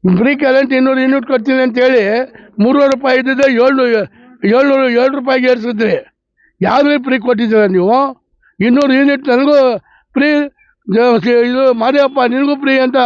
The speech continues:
ಮುಖ್ಯಮಂತ್ರಿಗಳು ಆ ರಾಜಾರೋಷವಾಗಿ ಹೇಳ್ಬಿಟ್ರು. ಇನ್ನೂರು ಯೂನಿಟ್ ಯಾವಾಗ? ಅವರು ಯೂಸ್ ಮಾಡಿದ್ದು ಎಷ್ಟು ಯೂಸ್ ಮಾಡೋರು ಅದ್ರ ಮೇಲೆ ಯೂನಿಟ್ಟು. ಯಾವುದು ಇನ್ನೂರು ಯೂನಿಟ್ ಫ್ರೀ ಬರ್ತಾ ಇಲ್ಲ.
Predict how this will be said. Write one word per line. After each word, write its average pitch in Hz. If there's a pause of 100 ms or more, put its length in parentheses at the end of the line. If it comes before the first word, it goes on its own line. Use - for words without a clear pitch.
(420)
ಮುಖ್ಯಮಂತ್ರಿಗಳು 254
ಆ 208
ರಾಜಾರೋಷವಾಗಿ 254
ಹೇಳ್ಬಿಟ್ರು. 220 (480)
ಇನ್ನೂರು 277
ಯೂನಿಟ್ 277
ಯಾವಾಗ? 262 (600)
ಅವರು 269
ಯೂಸ್ 247
ಮಾಡಿದ್ದು 269
ಎಷ್ಟು 233
ಯೂಸ್ 269
ಮಾಡೋರು 254
ಅದ್ರ 247
ಮೇಲೆ 285 (800)
ಯೂನಿಟ್ಟು. 247 (560)
ಯಾವುದು 262
ಇನ್ನೂರು 269
ಯೂನಿಟ್ 277
ಫ್ರೀ 262
ಬರ್ತಾ 254
ಇಲ್ಲ. 254